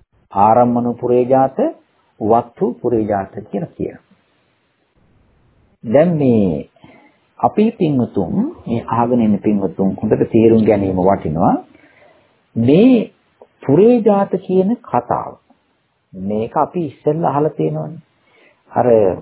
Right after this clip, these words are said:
පත්‍ය විග්‍රහයේදී. පුරේජාත කියලා කියන්නේ කලින් හටගත්ත දේ. පළමුවෙන් ඉපදිච්ච දේ. පළමුවෙන්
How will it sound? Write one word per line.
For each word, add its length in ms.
පත්‍ය 340
විග්‍රහයේදී. 1000
පුරේජාත 640
කියලා 380
කියන්නේ 580
කලින් 400
හටගත්ත 760
දේ. 240
පළමුවෙන් 640
ඉපදිච්ච 640
දේ. 260
පළමුවෙන් 580